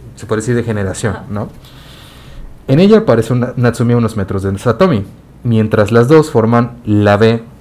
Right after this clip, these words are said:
Speaker 1: de victoria con sus dedos. La típica imagen que siempre hacen así de que, "Ah, hola".
Speaker 2: Ay, todos los japoneses y los otakus somos
Speaker 1: Ándale, igual hasta los presidentes, ¿no?
Speaker 2: <laughs>
Speaker 1: Este, reelección. <laughs> Esta imagen, tomada unas horas antes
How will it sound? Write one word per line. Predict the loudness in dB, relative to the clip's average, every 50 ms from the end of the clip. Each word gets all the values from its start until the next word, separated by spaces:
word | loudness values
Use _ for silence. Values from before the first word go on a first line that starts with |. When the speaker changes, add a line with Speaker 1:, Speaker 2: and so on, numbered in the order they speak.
| -12
Speaker 1:
de | -6 -4 -2
victoria | -2 -2 0 2 4 4 4 4 2 0 0
con | -2 -4 -4
sus | -2 0 2
dedos. | 2 4 4 2 0 -4 -14 -16 -20 -16 -10
La | -10 -10 -10
típica | -8 -10 -8 -6 -6
imagen | -6 -4 -6 -6 -8 -8
que | -10 -12
siempre | -12 -10 -8 -8 -8
hacen | -8 -8 -10 -10 -12 -12
así | -12 -12 -10 -8
de | -8 -8
que, | -8 -8 -8
"Ah, | -6 -4 -2 -2
hola". | -2 -2 -4
Speaker 2:
Ay, | -6 -8
todos | -8 -8 -6 -6 -8
los | -10 -12 -12 -16 -18 -20 -20
japoneses | -20 -20 -20 -20 -20 -20 -20 -20 -20 -18 -14 -8
y | -4
los | -2 -2 -2 -2
otakus | -4 -4 -4 -6 -6 -6 -10 -16 -16
somos | -16 -10 -4 -2
Speaker 1:
Ándale, | -2 0 0 0 0 0 0
igual | 2 4 4 4 4
hasta | 4 2 -2
los | -6 -6
presidentes, | -4 -6 -4 -2 -2 -2 -2 -2 -4 -6 -6
¿no? | -6 -4 -2 -2 -2 -2
Speaker 2:
<laughs> |
Speaker 1:
Este, | -2 -2 -2 -2 -4 -4 -8 -10 -14 -14 -8 -4
reelección. | -2 0 0 2 2 2 2 0 -2 0 0 0 0 -2 -2 0 0 0 0 0 -4 -6 -6 -10 -10 -8 -8 -8 -8 -8
<laughs> | -16 -14 -14 -14 -12 -10 -8 -8 -8 -8 -10 -14 -20 -14 -4
Esta | 0 0 0 2 2 2
imagen, | 2 2 2 2 2 2 0 0 0 0
tomada | 0 2 2 2 2 2
unas | 2 0 0 0 0
horas | 0 0 0 -2 -2
antes | -2 -2 0 0 0 -2 -2 -2 -6 -10 -20